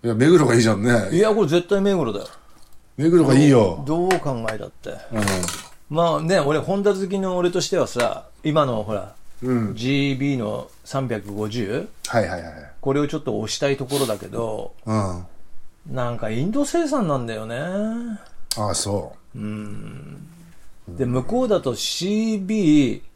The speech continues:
Speaker 2: 三百五十
Speaker 1: うん。
Speaker 2: ハーネスとかっていう名前でう-、作られてんだけど、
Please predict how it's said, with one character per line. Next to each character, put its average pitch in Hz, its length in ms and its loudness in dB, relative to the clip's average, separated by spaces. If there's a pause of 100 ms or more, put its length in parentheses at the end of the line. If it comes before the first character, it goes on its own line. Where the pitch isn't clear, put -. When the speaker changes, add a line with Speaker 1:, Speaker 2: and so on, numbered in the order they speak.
(180)
Speaker 2:
三 180 500 2
百 127 340 0
五 107 220 -4
十 117 220 -6
Speaker 1:
う 107 40 -6
ん。 - 20 -10
Speaker 2:
ハ 190 280 -4
ー 202 40 2
ネ 160 120 -2
ス - 240 -10 (800)
と - 80 -2
か - 140 -6
っ - 20 -4
て - 180 -4
い 107 40 0
う - 20 0
名 107 100 -2
前 110 160 0
で 110 100 -4
う-、 104 120 0 (220)
作 - 180 -6
ら 123 120 4
れ 110 100 -2
て 104 80 -4
ん 98 60 -4
だ 95 80 -8
け 101 100 -4
ど、 110 320 -4